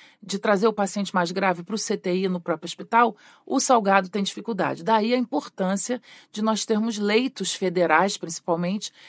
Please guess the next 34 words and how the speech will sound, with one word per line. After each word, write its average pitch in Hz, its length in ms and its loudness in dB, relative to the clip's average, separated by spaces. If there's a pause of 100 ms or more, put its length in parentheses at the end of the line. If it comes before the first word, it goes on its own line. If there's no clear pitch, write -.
(120)
de, 214 640 -2
é, 165 280 -2
terapia 208 380 2
intensiva, 220 640 -2 (280)
pra 302 100 -2
que 311 100 0
a 294 40 0
gente 254 260 -2
possa 220 540 2
transferir 202 500 -4
esse 196 140 -2
paciente. 185 460 -2 (320)
O 226 100 -6
Salgado 233 500 4
Filho, 233 380 0
Edmilson, 160 540 -4 (360)
ele 214 200 -2
faz 214 280 2
mil 220 340 4
e 262 40 -2
quinhentas 220 500 0
tomografias 208 720 -2
por 214 240 -4
mês. 196 280 -2
Você 202 100 -4
divide 190 260 -6
isso - 180 0
por - 220 -14
trinta, 214 480 -2 (240)
são 220 220 -4
cinquenta 214 560 0
tomografias 202 880 0 (300)
por 240 240 0
dia. 160 420 -4